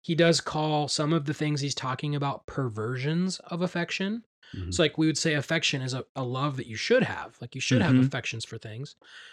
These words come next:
Speaker 1: But then he starts talking about how you can, like, jealously yearn or crave for people to have affection for you. And he's like, "That's wrong. It's a perversion."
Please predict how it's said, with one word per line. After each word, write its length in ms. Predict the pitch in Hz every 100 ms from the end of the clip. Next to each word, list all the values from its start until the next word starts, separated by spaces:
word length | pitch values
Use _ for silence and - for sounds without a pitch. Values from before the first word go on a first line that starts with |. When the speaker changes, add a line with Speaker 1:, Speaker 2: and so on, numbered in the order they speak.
| - _
Speaker 1:
But 140 | - 151
then 120 | 170
he 80 | 151
starts 280 | - 156 -
talking 360 | 156 143 151
about 260 | 135 135 120
how 140 | 131
you 180 | 120 131
can, 140 | 139
like, 180 | 127 110
jealously 600 | 110 135 139 139 - 139
yearn 600 | 123 120 123 131 131 131
or 120 | 120 104
crave 720 | - 131 123 135 151 160 156 _ - - -
for 100 | 135
people 320 | - 139 127
to 400 | - 156 156 170
have 200 | 156 170
affection 500 | 165 - 160 - 175
for 180 | 165 165
you. 540 | 165 165 165 165 165 - - - -
And 100 | 135
he's 100 | 127
like, 140 | 120
"That's 240 | 123 143 -
wrong. 440 | 143 147 143 143 143
It's 100 | 143
a 40 |
perversion." 800 | - 131 135 143 135 147 151